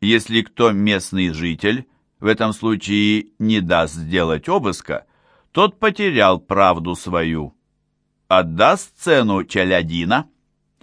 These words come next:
Кто из русских работает в Греции у христианского царя и умрет, не уредивши своего имения, не сделав завещания, или из своих никого при нем не будет,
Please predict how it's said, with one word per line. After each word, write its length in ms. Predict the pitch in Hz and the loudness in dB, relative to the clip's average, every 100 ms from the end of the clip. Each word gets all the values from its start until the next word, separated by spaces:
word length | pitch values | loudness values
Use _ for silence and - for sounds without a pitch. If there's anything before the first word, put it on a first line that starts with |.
| - - - | -20 -20 -20
Кто 280 | - - 147 | -6 2 4
из 220 | 139 110 | 4 2
русских 500 | 117 123 - 117 104 | -2 -4 -4 -4 -2
работает 680 | 104 98 98 98 104 95 85 | 0 0 0 -2 0 -2 -2
в 60 | |
Греции 760 | 85 87 87 78 87 90 92 95 | -4 -2 -4 -4 -4 -2 0 -2
у 80 | 101 | -6
христианского 920 | - 95 - 92 90 78 - 87 82 | -4 -4 -2 -2 -2 -2 -4 -2 -2
царя 440 | - 80 80 80 | -2 -2 2 2
и 180 | 76 92 | 0 -2
умрет, 640 | 90 82 80 82 120 - _ _ _ _ | -2 -2 -2 0 -2 -4 _ _ _ _
не 160 | 107 117 | 0 4
уредивши 720 | 113 113 107 95 98 - 107 | 4 2 0 -2 -4 -4 -8
своего 500 | 107 104 107 101 95 | -4 0 0 0 0
имения, 680 | 85 82 76 76 85 131 147 _ _ _ _ _ _ - | -2 -4 -6 -6 -2 -4 -4 _ _ _ _ _ _ -2
не 160 | 127 | 0
сделав 400 | 120 110 123 120 | 0 0 0 0
завещания, 840 | 113 120 120 - 117 113 113 113 120 _ _ _ _ | -2 -4 -4 -4 -4 -4 -4 -6 -10 _ _ _ _
или 340 | - 202 190 180 | -4 0 2 0
из 120 | 165 | -2
своих 460 | - 139 131 156 - | -2 2 2 0 -2
никого 540 | 131 - 123 117 127 | -4 0 2 2 0
при 220 | - 131 | 0 -2
нем 240 | 123 120 117 | 0 0 0
не 100 | 120 | 0
будет, 560 | 98 107 104 113 - | 0 -4 -4 -6 -8